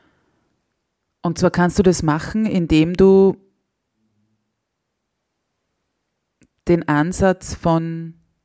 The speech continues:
sowohl als auch integrierst.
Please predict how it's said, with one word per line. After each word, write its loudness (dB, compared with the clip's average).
sowohl -4
als -8
auch -6
integrierst. -8